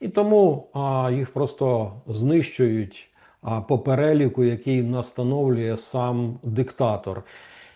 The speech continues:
А, якщо брати західну пресу, то вона вся нині, а, з одними заголовками. Чистка продовжується. І ця чистка іде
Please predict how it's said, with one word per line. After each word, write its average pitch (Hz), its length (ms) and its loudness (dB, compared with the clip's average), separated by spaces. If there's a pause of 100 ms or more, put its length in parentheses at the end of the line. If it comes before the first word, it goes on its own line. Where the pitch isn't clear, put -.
(200)
А, 127 600 2 (160)
якщо 147 360 4
брати 170 380 4
західну 139 580 0
пресу, 160 680 -4
то 135 120 -2
вона 156 360 2
вся 139 760 0 (120)
нині, 143 800 0 (240)
а, 117 140 -6
з 113 100 0
одними 135 420 4
заголовками. 104 880 -2
Чистка 185 520 2
продовжується. 113 1000 0 (420)
І 131 80 -4
ця 175 180 2
чистка - 640 0
іде 123 640 2